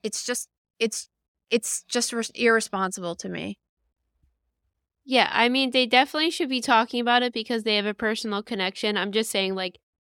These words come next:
Speaker 2: I think she did, I think she strategically was like, "I'm going to show this tanning bed, I'm going to get bad press, and then I'll just be like, 'I have psoriasis,'" but
Speaker 1: <laughs>
Speaker 2: people, and people believe that, though. Like,
Speaker 1: Well
Speaker 2: you are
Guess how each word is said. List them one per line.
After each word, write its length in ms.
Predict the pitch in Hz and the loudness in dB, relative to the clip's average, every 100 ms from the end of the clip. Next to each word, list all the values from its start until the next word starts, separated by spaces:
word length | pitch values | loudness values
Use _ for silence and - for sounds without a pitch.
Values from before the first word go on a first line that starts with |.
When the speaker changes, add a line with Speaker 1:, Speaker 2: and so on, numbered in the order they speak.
| _ _ _ _ | _ _ _ _
Speaker 2:
I 140 | - 233 | 2 4
think 240 | - 254 | 6 4
she 560 | - 269 262 269 262 - _ _ | 4 0 2 2 0 -4 _ _
did, 260 | - 233 202 | 4 4 4
I 120 | - 220 | 0 2
think 220 | 240 247 | 2 2
she 160 | 277 | 0
strategically 680 | 277 247 226 247 233 262 240 | 0 0 0 0 2 2 2
was 180 | 233 226 | 0 0
like, 140 | 220 | 0
"I'm 140 | 214 208 | 0 0
going 320 | 202 208 226 | 2 4 2
to 80 | 240 | 0
show 240 | 247 226 | 2 4
this 160 | 226 247 | 4 2
tanning 380 | 254 214 208 202 | 2 2 2 2
bed, 240 | 196 196 | 2 2
I'm 200 | - 196 | 2 0
going 320 | 196 196 208 | 2 2 2
to 100 | 214 | 0
get 220 | 214 214 | 0 0
bad 240 | 214 208 202 | 4 2 2
press, 340 | 220 196 202 | 2 2 2
and 140 | 190 196 | -2 -2
then 100 | 196 | 0
I'll 160 | 196 | 0
just 220 | 190 208 | -2 -6
be 100 | - | -4
like, 200 | 196 190 | -2 0
'I 140 | - 196 | 2 2
have 140 | 196 | 2
psoriasis,'" 800 | 196 208 180 185 196 208 214 220 | 0 0 2 2 2 0 0 0
but 180 | 220 196 | 0 -2
Speaker 1:
<laughs> 20 | |
Speaker 2:
people, 320 | - 208 - - - - | -4 -4 -6 -8 -12 -2
and 180 | 208 - | -2 0
people 320 | 240 233 233 | 0 2 2
believe 520 | 214 202 220 254 233 | 4 4 6 4 4
that, 260 | 180 165 - | 2 2 0
though. 240 | 180 160 | -2 -2
Like, 80 | 180 | 6
Speaker 1:
Well 200 | 311 220 | 8 8
Speaker 2:
you 200 | 220 269 | 4 6
are 320 | 254 214 208 | 6 6 4